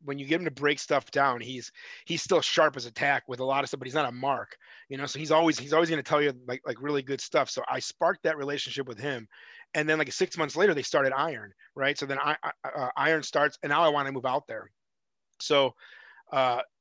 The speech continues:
I go to move out there on their grand opening, like, the, when, 'cause they, they were there for four or five months, whatever it was, and they had a big grand opening. Well, I was the front story that they put about guy from Chicago moving here.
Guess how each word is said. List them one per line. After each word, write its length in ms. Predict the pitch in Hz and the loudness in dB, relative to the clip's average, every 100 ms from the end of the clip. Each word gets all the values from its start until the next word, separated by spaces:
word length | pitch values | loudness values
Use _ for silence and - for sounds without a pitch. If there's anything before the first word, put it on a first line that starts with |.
| _ - | _ 2
I 180 | 147 196 | 4 8
go 100 | 202 | 6
to 60 | |
move 160 | 175 156 | 6 6
out 180 | 160 160 | 6 6
there 180 | 147 139 - - | 2 0 -4 0
on 160 | 147 | 0
their 160 | 151 143 | 2 0
grand 400 | 135 151 170 160 | 2 2 4 4
opening, 500 | 156 156 127 110 117 | 2 2 -6 -10 -12
like, 140 | 143 - | -10 -8
the, 80 | 127 | -6
when, 160 | 143 135 147 | -8 -8 -10
'cause 120 | - 151 | -6 2
they, 140 | 175 | 2
they 180 | 170 196 | 4 4
were 80 | 214 | 4
there 100 | 220 | 4
for 160 | 165 | 2
four 260 | - - 165 | -2 0 0
or 60 | |
five 220 | 165 151 147 | 2 2 2
months, 180 | 147 143 | -2 -2
whatever 200 | 143 143 | -2 -2
it 40 | |
was, 140 | 139 | -4
and 100 | 139 | -2
they 40 | 143 | -2
had 100 | 139 | 0
a 40 | |
big 160 | 127 143 | 0 -4
grand 320 | 127 139 135 | -4 -6 -2
opening. 360 | 135 135 117 107 - - - - | -2 -4 -10 -18 -20 -20 -12 0
Well, 160 | 151 - | 2 4
I 160 | 156 | 4
was 200 | 214 196 143 | 6 4 4
the 80 | 151 | -6
front 320 | - 156 151 | 0 0 0
story 420 | - 160 185 143 | 0 4 4 4
that 160 | 131 123 | 0 -2
they 140 | 127 | -4
put 180 | - 170 | 0 0
about 300 | 139 123 - | 2 -2 -2
guy 160 | 139 | 0
from 160 | 135 147 | 0 -2
Chicago 640 | - - 135 - 143 135 | -10 -10 -4 2 2 2
moving 320 | 131 139 139 123 | -2 -6 -8 -8
here. 340 | 139 139 131 | -4 -2 -2